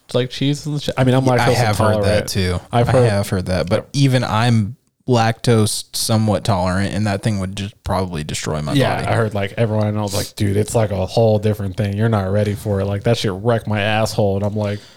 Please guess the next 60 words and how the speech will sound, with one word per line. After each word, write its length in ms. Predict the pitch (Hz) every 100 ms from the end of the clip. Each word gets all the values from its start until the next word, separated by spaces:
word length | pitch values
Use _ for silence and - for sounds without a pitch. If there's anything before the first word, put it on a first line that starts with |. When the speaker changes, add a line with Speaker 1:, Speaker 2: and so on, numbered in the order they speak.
| _ -
Speaker 2:
Then 120 | 156
why 160 | 190
the 60 | 220
fuck 360 | - - 165 196
am 100 | 196
I 140 | 156
eating 340 | - 240 - 180
Speaker 1:
"A-, 40 |
Speaker 2:
it? 180 | 160 214
Speaker 1:
apparently 440 | 143 117 160 285 277
it's 100 | -
super 320 | - 208 247
fucking 480 | - 208 226 240 208
good." 200 | 185 269
Speaker 2:
I 80 | -
don't 180 | 107 92
know, 180 | 92
man. 380 | 87 85 85 87 -
Speaker 1:
I'm 180 | 120 147
Speaker 2:
It's 80 | 160
Speaker 1:
not 80 | 170
a 40 |
Speaker 2:
not 180 | 208 202
Speaker 1:
big 60 | 143
cheese 40 |
Speaker 2:
worth 220 | 131 135 127
a 40 |
Speaker 1:
guy. 60 | 120
Speaker 2:
trip 340 | - 127 120
to 100 | -
fucking 400 | 101 110 110 98 101
France. 600 | - 98 95 90 - -
There's 280 | 127 135
Speaker 1:
Yeah. 60 | 123
Speaker 2:
other 220 | 120 113
places 400 | - 104 95 92
I'd 100 | 95
rather 280 | 95 90 90
see. 320 | - 92 92 -
Speaker 1:
Yeah, 200 | 143 107
if 60 |
I 40 | -
Speaker 2:
I 20 |
Speaker 1:
was 100 | -
Speaker 2:
think, 120 | 107
Speaker 1:
gonna 40 | -
Speaker 2:
okay, 280 | 156 120 117 - -
one 260 | 135 139 131
thing 220 | 131 120
in 80 | 107
France 340 | - 107 107
that 100 | -
I'd 180 | 104 98
probably 340 | - 98 92 92
just 220 | 92 -
wanna 220 | 104 95
see 360 | 92 - 92 92
is 220 | - 92
probably 720 | - 90 - 104 92 92 101
Normandy. 680 | 92 85 85 110 117 139 143